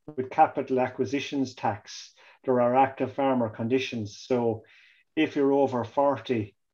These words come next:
and you have the green cert, well, you just have to farm. Um, but if you don't have the green cert, you have to farm more than fifty percent of your normal time. So there are benefits,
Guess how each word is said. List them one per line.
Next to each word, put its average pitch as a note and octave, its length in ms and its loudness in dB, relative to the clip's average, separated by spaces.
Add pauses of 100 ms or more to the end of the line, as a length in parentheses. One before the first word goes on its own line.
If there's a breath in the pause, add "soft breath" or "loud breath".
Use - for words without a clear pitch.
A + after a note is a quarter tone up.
(160)
and C#3 220 4
you B2+ 60 2
have A#2+ 280 0
the B2+ 160 -2
green B2+ 280 2
cert, A#2 340 0 (800 soft breath)
well, B2+ 120 2
you B2 60 0
just C#3 240 -2
have - 140 -4
to A#2 100 -6
farm. C3 540 0 (580 soft breath)
Um, A#2+ 380 0
but A#2 180 -2
if A#2 80 -6
you B2 80 0
don't D3 260 2
have C3 120 -8
the B2+ 120 -6
green B2+ 200 2
cert, A2 340 -2 (380)
you B2+ 80 -2
have B2+ 180 0
to C3+ 80 -4
farm B2 320 4
more A#2 160 2
than A2 100 0
fifty - 280 -4
percent A#2 320 -2
of A2+ 40 0
your A#2 140 2
normal A2+ 360 2
time. B2 380 0
So G#2+ 160 -6
there A#2 160 2
are C#3 420 6
benefits, - 600 -2